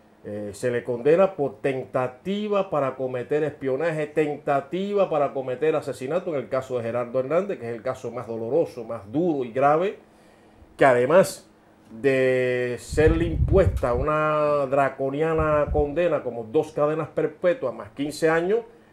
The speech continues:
tiene la otra pena de que no se le ha permitido la visita de su esposa Adriana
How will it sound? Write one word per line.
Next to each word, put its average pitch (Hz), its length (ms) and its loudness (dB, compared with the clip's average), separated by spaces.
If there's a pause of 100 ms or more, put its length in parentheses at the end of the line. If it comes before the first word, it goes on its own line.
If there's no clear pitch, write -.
(140)
tiene 160 260 4
la 123 260 2
otra 147 480 4
pena 180 340 2
de 170 220 -4
que 127 140 -2
no 147 240 -2
se 160 200 -4
le 156 80 -2
ha 156 140 -2
permitido 156 560 -2
la 151 100 0
visita 139 520 -4
de 135 100 -2
su 120 160 -6
esposa 135 580 0 (220)
Adriana 127 640 0